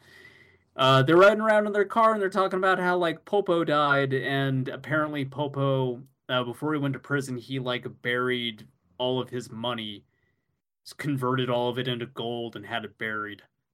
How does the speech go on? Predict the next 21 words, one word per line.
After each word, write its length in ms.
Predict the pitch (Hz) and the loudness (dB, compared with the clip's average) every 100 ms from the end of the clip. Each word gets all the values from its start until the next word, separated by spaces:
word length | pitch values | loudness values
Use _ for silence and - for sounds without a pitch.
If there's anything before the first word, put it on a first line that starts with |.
| _ _ _ _ _ _ _ - | _ _ _ _ _ _ _ -14
Uh, 260 | - 107 110 | -8 -6 -6
and 120 | 120 | -6
the 60 | 127 | 4
person 260 | 180 180 | 4 4
who 40 | 175 | 2
did 120 | 170 | 0
the 60 | 147 | 2
burying 340 | 185 185 185 | 4 4 4
was 160 | 175 147 | 0 2
Bruno, 560 | 190 214 165 123 - - _ _ | 2 4 2 0 -2 -10 _ _
and 240 | - 127 135 | -8 -4 -4
so 240 | 135 139 | 0 0
they're 220 | 131 131 | 2 0
like, 240 | 131 127 131 | 0 0 4
"Oh, 280 | 294 320 262 | 4 4 2
okay, 240 | 262 220 | -4 -2
there's, 240 | 214 196 196 | 0 0 0
like, 360 | 185 160 147 143 | -2 -2 -6 2
billions 600 | 175 196 190 190 170 175 | 6 6 4 0 -2 0
of, 380 | 175 160 156 147 | 0 0 -4 0
uh, 460 | 147 147 143 143 | 4 4 2 -2